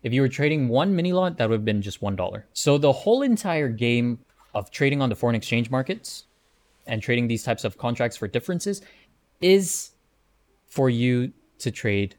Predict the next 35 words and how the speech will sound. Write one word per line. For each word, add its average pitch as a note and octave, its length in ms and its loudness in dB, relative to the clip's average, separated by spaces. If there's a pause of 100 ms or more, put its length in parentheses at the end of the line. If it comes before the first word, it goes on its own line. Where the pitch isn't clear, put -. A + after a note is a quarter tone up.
(540)
at G2+ 200 -2
a G2 100 -2
higher F#2+ 420 -4
volume. A2 560 -2 (120)
And A#2 140 0
in A#2 80 0
order D3 240 4
to D3 100 -8
trade D3+ 220 2
at B2 120 2
a A2+ 60 2
higher C3 200 4
volume, D#3 400 0
you A#2 140 0
would A#2 100 2
have A#2 220 0
to A#2+ 100 -2
increase G#2+ 360 -4
your A#2 80 -2
leverage A2+ 540 -4 (420)
or E3 280 4 (100)
increase C3+ 400 -2
the B2 120 -2
amount G#2+ 220 0
of G#2+ 80 -4
money G#2+ 200 0
that G2 140 0
you G2+ 80 -4
have G#2 140 0
in G#2 60 -4
your G#2 100 -2
balance. G#2 600 0
So B2 320 2 (160)
these F3 320 2
things C#3+ 480 -2